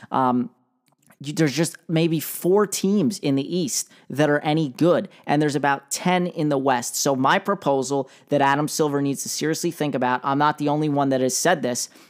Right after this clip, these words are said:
I truly believe that they should take the top sixteen teams, whether that is from the, um, from the West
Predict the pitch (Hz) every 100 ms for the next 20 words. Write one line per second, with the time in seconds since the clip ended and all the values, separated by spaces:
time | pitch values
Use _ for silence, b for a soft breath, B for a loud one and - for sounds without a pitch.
0 | B 131 147 - - 170 185 190 190 170
1 | 143 135 B B B 147 143 143 - 131
2 | 139 127 139 - 139 147 - - 165 -
3 | - 170 170 165 147 131 131 - B B
4 | B 131 143 143 131 135 135 - 131 -
5 | 139 127 120 120 - - 123 120 120 127
6 | B _ 156 143 127 123 160 190 -